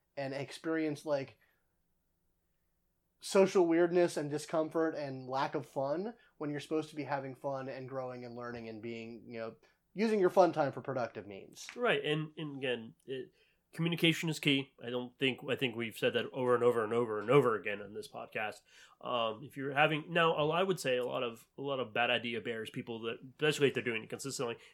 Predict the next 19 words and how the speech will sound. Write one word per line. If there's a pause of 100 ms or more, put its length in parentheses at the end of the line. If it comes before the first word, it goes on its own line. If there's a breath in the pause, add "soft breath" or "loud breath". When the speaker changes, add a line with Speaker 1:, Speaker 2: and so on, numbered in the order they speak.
Speaker 2:
maybe
you
just
need
to
sit
down
talking
to
and
say,
"Hey,
this
game
may
not
be
for
you,"